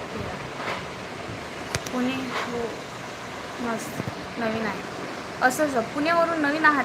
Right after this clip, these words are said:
का? बरं भाऊ, मी मराठी आहे गं. वहिनी, हो का? मराठी आहे का? ओ बापा, बोला ना मग. मराठी असल्यावर पण बोलत नाही माझ्याबरोबर.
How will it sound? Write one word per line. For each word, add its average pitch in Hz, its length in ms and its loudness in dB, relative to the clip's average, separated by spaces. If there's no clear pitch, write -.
का? 269 120 6
बरं 247 260 6
भाऊ, 220 100 4
मी 285 360 2
मराठी 226 500 2
आहे 220 240 2
गं. 240 120 2
वहिनी, 247 480 2
हो 226 160 6
का? 294 340 6
मराठी 294 360 6
आहे 302 100 6
का? - 380 4
ओ - 20 8
बापा, 302 240 6
बोला 254 380 4
ना 285 100 6
मग. 320 240 4
मराठी 269 460 4
असल्यावर 285 640 2
पण 294 220 2
बोलत 254 380 2
नाही 294 120 6
माझ्याबरोबर. 254 680 4